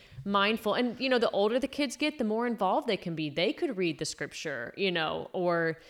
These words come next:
lead off in some of these things. But again, you want to be age appropriate. Um, another thing is you wanna involve your children. Um, I think that you're just gonna have a better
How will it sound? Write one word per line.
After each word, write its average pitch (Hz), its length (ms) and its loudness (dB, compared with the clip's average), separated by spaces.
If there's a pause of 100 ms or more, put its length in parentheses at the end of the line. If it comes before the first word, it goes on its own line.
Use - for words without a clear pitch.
(260)
lead 185 200 2
off 160 220 4
in 170 80 -4
some 160 180 -6
of 151 60 -6
these 151 220 -6
things. - 400 -8
But 165 300 4 (320)
again, 190 280 2
you 190 100 2
want 196 340 0
to 202 120 -4
be 170 460 -2
age 165 280 0
appropriate. 202 880 -4 (540)
Um, 185 380 4
another 247 340 4
thing 208 400 2
is 214 240 2
you 226 100 4
wanna 247 160 4
involve 220 480 4
your 175 120 0
children. 151 640 -4 (120)
Um, 175 200 0
I 175 60 0
think 196 360 -4
that 185 100 0
you're 185 120 -2
just 185 240 -6
gonna 196 180 -2
have 180 260 0
a 170 60 0
better 175 680 0